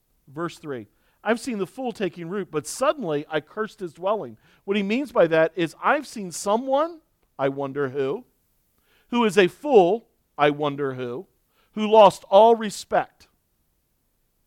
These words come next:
His children are far from safety." It's hard to read these next words. "They are crushed in the gate.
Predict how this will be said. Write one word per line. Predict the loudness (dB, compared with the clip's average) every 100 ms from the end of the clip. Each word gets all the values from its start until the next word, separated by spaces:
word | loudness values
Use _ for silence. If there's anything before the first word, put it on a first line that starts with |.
| _ _ _ _ _ _ _ _
His | -8 -8
children | -4 -2 -2 -2 -4
are | -4
far | -4 -4 -4
from | -4 -14
safety." | -10 -10 -10 _ -20 -20 _ _ _ _ _ _ _ _ _
It's | -12
hard | -10
to | -10
read | -12 -12
these | -14 -16
next | -16 -14
words. | -16 -16 _ _ _ _ _ _
"They | -10
are | -10
crushed | -10 -14 -14 -14 -20
in | -18
the | -16
gate. | -18 -20 _